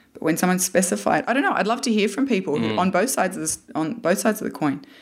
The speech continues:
Speaker 1: Have you held a party like this? Did people honour it? Did people not honour it?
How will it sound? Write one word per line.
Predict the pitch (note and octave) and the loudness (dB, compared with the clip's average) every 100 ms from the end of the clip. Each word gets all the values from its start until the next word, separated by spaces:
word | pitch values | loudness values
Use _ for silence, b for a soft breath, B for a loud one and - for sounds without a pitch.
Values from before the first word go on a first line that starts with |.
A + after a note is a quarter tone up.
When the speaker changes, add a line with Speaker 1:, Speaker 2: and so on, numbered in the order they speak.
| B | B
Speaker 1:
Have | B F#3 | B 0
you | E3+ D3+ | 0 0
held | D3+ F#3 | 2 2
a | |
party | G3 A3+ A3+ | 0 0 2
like | A3 A3 | 2 0
this? | A3+ A#3 - - b b | 2 2 0 -8 b b
Did | E3 E3+ | 0 2
people | F#3+ F3+ F#3 | 2 4 4
honour | G3 G3+ | 4 4
it? | G#3 F#3 | 4 4
Did | E3 C#3+ | 0 0
people | D3 C#3+ | 0 0
not | E3 F#3 | 2 4
honour | F#3 F#3 | 4 2
it? | F#3 F#3 | 0 -2